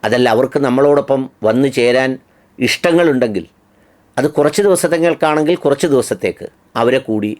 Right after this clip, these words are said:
കൂടെ കൂട്ടുകയും വേണം. വന്നിട്ട് പെട്ടെന്ന് പോകുന്നു, ഇവിടെ വന്നാൽ ഇരിക്കുറപ്പില്ല,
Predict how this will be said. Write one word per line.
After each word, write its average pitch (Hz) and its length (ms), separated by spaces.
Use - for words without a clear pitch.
കൂടെ 110 280
കൂട്ടുകയും 98 560
വേണം. - 260
വന്നിട്ട് 131 420
പെട്ടെന്ന് 127 360
പോകുന്നു, 117 400
ഇവിടെ 123 220
വന്നാൽ 123 320
ഇരിക്കുറപ്പില്ല, 110 600